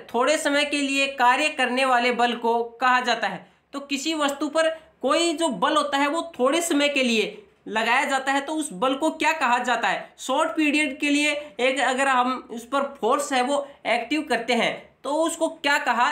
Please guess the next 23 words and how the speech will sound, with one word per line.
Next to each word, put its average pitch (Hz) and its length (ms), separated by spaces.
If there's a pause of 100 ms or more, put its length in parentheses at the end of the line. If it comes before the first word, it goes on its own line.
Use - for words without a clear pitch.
जाता 233 320
है? - 280
तो 262 60
वो 311 120
कहलाता, 226 440
वो 294 160
आवेग 254 580
कहलाता, 202 460
इम्पल्स 262 500
है 240 120
वो 254 140
कहलाता 185 580 (360)
है। - 400 (440)
किसी 233 220
वस्तु 277 300
पर 294 160
अगर 285 160
हम 277 120
थोड़े 262 320
समय 277 240
के 285 80
लिए 302 120
कोई 311 140